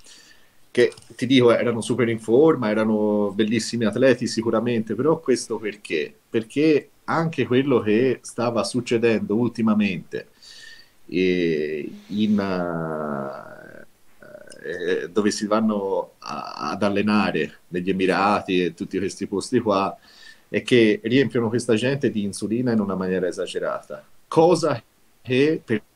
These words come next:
Don e quasi tutti quelli degli anni novanta, sì, c'era, però era quasi vietata,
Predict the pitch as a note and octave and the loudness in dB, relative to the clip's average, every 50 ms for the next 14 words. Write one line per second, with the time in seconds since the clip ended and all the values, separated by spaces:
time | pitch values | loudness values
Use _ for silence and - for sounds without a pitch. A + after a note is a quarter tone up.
0 | _ A2 G#2 G#2 G#2 A#2 B2+ C3 C3+ - E2+ E2 D#2+ D2+ D2 C#2 - - _ _ | _ -8 -8 -2 2 2 2 2 2 -2 -6 -8 -8 -8 -8 -10 -12 -16 _ _
1 | _ - G#2 - - - D#3 D#3 C#3+ C3+ - - D#3 D3 - - A#2 A2+ B2 A#2+ | _ -6 -6 -2 2 2 2 4 2 0 0 0 0 -2 0 0 0 2 2 2
2 | A#2+ A2+ A2+ A2 A#2 A2+ A#2 A#2 A#2 A2+ G#2+ C3 D3+ D#3+ D#3 - - G#2+ - - | 2 0 0 0 0 0 -2 -2 -2 -2 0 2 2 2 0 0 -2 -4 -2 -2
3 | D3 G#2+ - - - D3 E3 E3 B2+ G#2 - A#2 B2+ D3 D#3 C#3 - - _ _ | -2 -2 -2 -2 0 2 2 2 2 0 2 2 4 4 4 4 2 -2 _ _
4 | - - - - - - - _ _ _ _ - C3 D3 C#3 C3+ D#3 D3 C#3 C#3+ | -20 -20 -20 -20 -20 -20 -20 _ _ _ _ -6 -2 0 2 2 2 2 2 0
5 | C3+ C3+ C#3 B2 - A#2 G2 F2+ F2 - - D#2 C#2+ - | 0 2 0 0 0 0 -2 -2 -2 -2 -4 -6 -6 -6